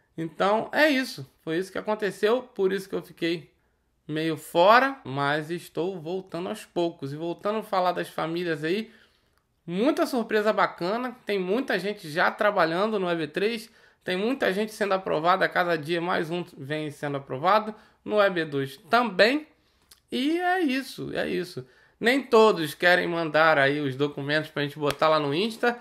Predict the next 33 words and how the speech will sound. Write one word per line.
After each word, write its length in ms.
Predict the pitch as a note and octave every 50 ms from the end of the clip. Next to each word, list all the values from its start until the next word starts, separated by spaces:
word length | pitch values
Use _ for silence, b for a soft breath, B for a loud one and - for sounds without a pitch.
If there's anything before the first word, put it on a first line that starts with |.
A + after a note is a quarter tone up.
| B B B B B B -
Quem 180 | - C4 C4+
tá 160 | - - A#3+ A3
mandando, 720 | A3 G#3+ G3+ F#3+ E3 E3+ E3+ D#3+ D#3 C#3+ C#3 B2 A#2 b b b b b b -
é, 100 | D#3 D#3
voluntariamente, 880 | C#3 C3 C#3+ D3+ D3 D3 C#3+ D#3+ D3+ C#3+ C#3 C#3 C3+ C3 B2+ B2+ - C#3+
a 40 |
gente 260 | C3 C#3+ D3+ D3 - -
tá 180 | - F#3 F#3
colocando 540 | F#3 G3 G#3 F#3 E3+ E3+ - F3+ E3+ F3 E3
lá 140 | D#3+ D#3+ D#3
no 160 | D#3+ D#3 D3
Insta 280 | D3+ D#3+ E3 D#3+ E3 C#3+
da, 460 | C#3+ C#3+ C#3+ C3 B2 A#2+ - - - -
da, 400 | B2 - B2+ B2 A#2+ A#2 A#2 A2+
da 300 | - - - A2+ A2+ A2 A2 A2+ -
maio 360 | - B2 C#3 C#3+ C#3+ C#3 C3+
S 160 | C3+ C3+ C3+ -
Solutions, 720 | - C#3+ C3 B2 C#3+ F#3+ G#3+ G#3+ - A#3 A#3 A3 - - b b b b b -
no 80 | C#3+ C#3+
Instagram, 600 | C#3 - - C#3 B2 B2+ C3+ D3+ F#3 A3+ B3+ A#3+ b b b b b b b b b b b b b _ _ -
pra 200 | F3+ F#3+ G3+ A3+
parabenizar, 800 | A3 C#4+ D4 E4 E4+ F4 F#4 F#4 G4 F#4 F#3 G3+ G#3 A#3 A#3+ G#3+
pra 120 | G#3 E3
congratular, 960 | - - F3 F3 E3 E3 D#3+ E3 D#3+ - E3 D#3+ D3+ D#3 F3 F#3+ F#3+ F3+ -
pra, 380 | D#3 C#3+ C#3 C3+ B2 A#2 A2+
pra 220 | - - - D3 C#3+
dizer, 640 | D3 D3 C#3 B2 A#2 B2+ D3 D#3 D#3 D3 D3 B B B B B -
pra 80 | C#3+
desejar 480 | C#3+ D3+ D#3 C#3+ D3 C#3 C#3 D3+ D#3 D#3
sucesso, 720 | D#3 - C3+ - - - - E3 F3 F3 - - - C#3+
uma 160 | C#3+ C#3 C3
boa 300 | B2+ B2+ C#3 D#3 E3 D#3
jornada 580 | C#3+ C#3+ C#3 C3+ C#3 D3+ E3 F#3+ G#3 A#3 A#3+